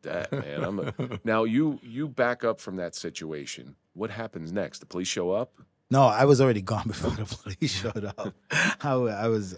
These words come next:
Speaker 1: You were a
Speaker 3: I,
Speaker 1: smart kid.
Speaker 3: yeah, I was really smart. I, I was, I, I, I left, and then,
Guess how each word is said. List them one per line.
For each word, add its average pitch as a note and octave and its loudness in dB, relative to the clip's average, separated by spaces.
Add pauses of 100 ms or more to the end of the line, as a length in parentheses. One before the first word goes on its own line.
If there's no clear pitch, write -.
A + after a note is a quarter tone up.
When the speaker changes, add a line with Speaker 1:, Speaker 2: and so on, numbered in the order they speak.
Speaker 1:
You A#2 4
were G3+ 10
a - 10
Speaker 3:
I, - 6
Speaker 1:
smart A#2 6
kid. G2 4
Speaker 3:
yeah, A2+ 2
I A#2 4
was A#2+ 0
really A2+ 4
smart. G2 -2
I, G2 -4
I A2+ 0
was, A2 0
I, G2+ -8 (460)
I, B2 4
I - 6
left, G#2 0
and G2+ -2
then, F#2+ -4